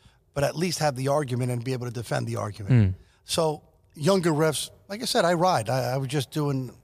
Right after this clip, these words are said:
Speaker 1: uh, Lucky was running Manhattan Sports out of Next Level. And, uh, I don't remember who the assigner was. We had a, a couple young refs there, so ref made s-,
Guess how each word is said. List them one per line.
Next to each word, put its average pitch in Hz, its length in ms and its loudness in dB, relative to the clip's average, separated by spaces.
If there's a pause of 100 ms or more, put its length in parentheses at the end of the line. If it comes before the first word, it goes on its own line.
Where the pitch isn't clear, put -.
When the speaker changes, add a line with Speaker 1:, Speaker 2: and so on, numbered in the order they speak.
(300)
Speaker 1:
uh, 107 320 -10
Lucky 151 340 -2
was 135 160 -4
running 131 200 -2
Manhattan 127 320 -4
Sports 127 400 -12
out 117 140 -8
of 117 240 -16
Next 135 260 -8
Level. 113 300 -6 (580)
And, 123 300 -6
uh, 113 240 -8 (200)
I - 60 -8
don't 226 100 -6
remember 185 180 0
who 160 120 2
the 147 120 2
assigner 135 380 2
was. 117 200 -6
We 139 80 0
had 139 100 2
a, 120 80 -2 (220)
a - 180 -14
couple 143 300 -2
young 127 180 0
refs 131 200 -2
there, 113 160 -6
so 117 320 -4 (340)
ref 151 200 -2
made 139 160 -4
s-, - 100 -12